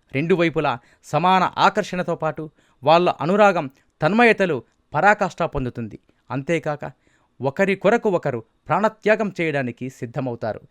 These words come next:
సత్యమైన ప్రేమ గల వాళ్ళే ఈ రసాన్ని అనుభవింపగలరు.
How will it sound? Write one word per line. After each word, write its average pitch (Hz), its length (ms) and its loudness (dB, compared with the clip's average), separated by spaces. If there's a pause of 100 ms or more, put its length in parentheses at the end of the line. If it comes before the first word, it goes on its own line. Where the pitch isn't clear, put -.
(240)
సత్యమైన 214 640 -2
ప్రేమ 160 300 -4
గల 147 140 -2
వాళ్ళే 123 360 -6 (260)
ఈ 139 140 -2
రసాన్ని 131 520 -2 (300)
అనుభవింపగలరు. 131 800 -4